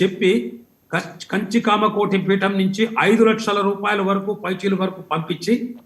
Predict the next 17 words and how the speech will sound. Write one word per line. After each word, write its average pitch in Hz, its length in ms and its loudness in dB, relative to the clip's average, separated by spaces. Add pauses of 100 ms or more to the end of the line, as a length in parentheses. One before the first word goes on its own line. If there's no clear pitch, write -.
(120)
ఒక 143 140 2
టాటా 196 340 2
సుమో 196 260 4
కొనిపించి 190 420 2
అతని 165 200 0
కొడుక్కి 196 680 2 (320)
ఆ, - 220 0
ఆ 170 100 2
హెల్ప్ 185 240 0
చేశారు. - 240 -6 (580)
ఇది 165 300 2
చరిత్ర 226 260 4
తెలియదు, 214 600 4
నేను 170 160 2
చెప్తున్నాను 185 340 0
మీకు 143 160 -2
ఈరోజు. - 220 -14